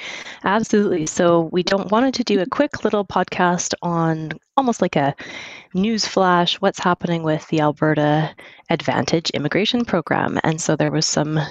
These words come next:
interesting news that is going to cause, I think, some heartbreak for a number of people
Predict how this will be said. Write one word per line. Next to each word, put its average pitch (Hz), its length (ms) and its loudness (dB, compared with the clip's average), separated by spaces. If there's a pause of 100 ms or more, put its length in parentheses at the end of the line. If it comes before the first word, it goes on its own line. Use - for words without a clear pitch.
(360)
interesting 214 600 0
news 202 340 2
that 175 140 2
is 170 140 0
going 165 280 0
to 151 460 0 (540)
cause, 175 560 2
I 160 100 2
think, 160 360 -2
some 302 220 0
heartbreak 240 580 0 (180)
for 185 260 0
a 170 60 2
number 180 320 0
of 175 160 0
people 233 420 0